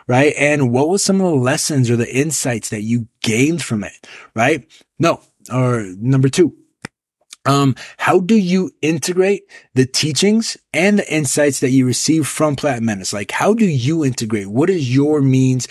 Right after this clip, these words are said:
of integrating all the lessons, all the downloads? How do you integrate that and merge that into your day-to-day life? Okay. And then number three,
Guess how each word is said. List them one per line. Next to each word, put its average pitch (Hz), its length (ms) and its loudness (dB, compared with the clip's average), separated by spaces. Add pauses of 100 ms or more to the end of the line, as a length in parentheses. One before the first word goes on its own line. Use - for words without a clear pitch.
(160)
of 123 180 -2
integrating 135 800 2
all 120 200 2
the 110 140 -4
lessons, 135 560 0
all 117 180 0
the 110 140 -2
downloads? 139 640 2 (160)
How 139 160 0
do 170 80 -2
you 170 280 0
integrate 131 580 0
that 117 140 -2
and 113 260 0
merge 143 400 0
that 107 320 -4 (160)
into 139 320 0
your 117 120 2
day-to-day 104 480 -4
life? - 440 -8 (200)
Okay. 117 320 -8 (220)
And 131 100 0
then 143 120 2
number 143 240 2
three, 180 480 2